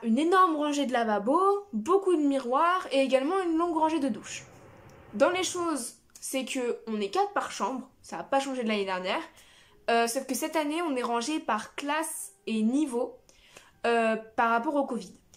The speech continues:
C'était plus simple par rapport, euh, s'il y a cas contact, et cetera, que ce soit juste régulé dans une seule, euh, chambre par rapport aux classes. Donc dans ma chambre, il y a Oméga, Marion et Marie.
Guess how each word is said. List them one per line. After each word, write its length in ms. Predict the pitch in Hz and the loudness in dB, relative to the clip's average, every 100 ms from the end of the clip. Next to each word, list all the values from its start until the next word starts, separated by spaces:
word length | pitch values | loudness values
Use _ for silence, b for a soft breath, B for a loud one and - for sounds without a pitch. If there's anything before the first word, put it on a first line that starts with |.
| _ - | _ -12
C'était 200 | - 208 | -10 -10
plus 200 | - 226 | -8 -4
simple 240 | 262 240 | -4 -4
par 160 | 233 202 | -4 -4
rapport, 420 | 202 220 208 214 | -4 -4 -4 -2
euh, 360 | 190 190 185 202 | -4 -2 -4 -6
s'il 240 | - 220 | -4 -2
y 40 | |
a 20 | 208 | -2
cas 140 | 208 | -4
contact, 400 | 220 214 226 220 | -4 -4 -4 -6
et 40 | |
cetera, 380 | 214 - 220 233 | -12 -8 -4 -2
que 60 | 233 | -4
ce 80 | 220 | -6
soit 160 | 214 | -6
juste 320 | 208 254 - B B - | -6 -8 -12 B B -8
régulé 340 | 247 220 240 | -4 -2 0
dans 160 | 233 214 | -2 -2
une 220 | 226 226 | -4 -4
seule, 300 | 220 220 220 | -4 -2 0
euh, 140 | 202 202 | 0 -2
chambre 440 | - 220 226 208 | -4 -6 -4 -2
par 140 | 208 | -2
rapport 320 | 196 196 202 196 | -2 -2 -2 -2
aux 80 | |
classes. 420 | 202 208 247 - - B B | -4 0 0 -2 -14 B B
Donc 120 | 226 | 0
dans 100 | 226 294 | 2 2
ma 140 | 294 | 0
chambre, 400 | 294 330 311 262 - | 0 0 -2 -6 -6
il 100 | 226 | 2
y 60 | |
a 260 | 254 240 240 220 - - _ 262 | 4 2 0 -8 -20 -20 _ 0
Oméga, 640 | 262 262 247 254 233 - - _ _ - | 2 2 4 4 2 -2 -16 _ _ -6
Marion 600 | 220 233 247 240 233 - - _ _ - | -2 -2 -2 -4 -4 -8 -16 _ _ -2
et 300 | 226 196 - | -2 -2 -6
Marie. 420 | 202 190 285 | -6 -2 -2